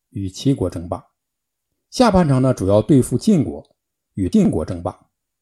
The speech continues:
中场休息的时候，他也不闲着，顺便收拾了宋襄公。楚成王十六年的时候，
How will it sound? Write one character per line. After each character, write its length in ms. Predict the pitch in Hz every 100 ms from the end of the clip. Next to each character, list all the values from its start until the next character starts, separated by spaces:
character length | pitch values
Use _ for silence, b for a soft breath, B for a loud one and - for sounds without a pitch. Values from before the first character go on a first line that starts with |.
| _ _
中 180 | - 226
场 160 | 139
休 180 | 120 233
息 100 | 208
的 100 | 180
时 100 | 156
候， 300 | 139 170 _ _ _
他 120 | -
也 80 | 123
不 120 | 151
闲 240 | - 90 139
着， 220 | 156 _ _ _ _
顺 200 | - 135
便 200 | 151 143 _ _
收 240 | - - 123
拾 120 | 120
了 280 | 90 82 _ _ _
宋 180 | - 101
襄 200 | - 87
公。 160 | 90 - _ _ _ _ _ _ _ _ _ _ _ _ _ _ _ _ _ _ _ _ -
楚 140 | 139
成 120 | 196
王 220 | 233 226 240
十 140 | -
六 180 | 254 285
年 160 | 104
的 100 | 92
时 160 | 90 87
候， 160 | 104